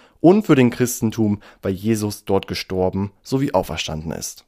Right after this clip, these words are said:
Schauen wir uns jetzt aber die Geschichte dieses Konflikts an. Darauf blicken wir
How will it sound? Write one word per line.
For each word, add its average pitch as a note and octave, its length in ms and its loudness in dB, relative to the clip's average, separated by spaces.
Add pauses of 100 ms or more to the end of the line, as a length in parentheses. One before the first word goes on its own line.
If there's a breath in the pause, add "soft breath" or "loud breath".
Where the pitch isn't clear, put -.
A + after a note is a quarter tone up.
(840)
Schauen D#3 320 6
wir C#3 80 10
uns B2 140 4
jetzt A#2 220 0
aber A2 200 4
die G#2 120 -6
Geschichte G#2+ 480 -4
dieses - 280 -14
Konflikts - 480 -10
an. D#2+ 220 -4 (320 soft breath)
Darauf G2+ 320 0
blicken C3 340 4
wir A#2 260 4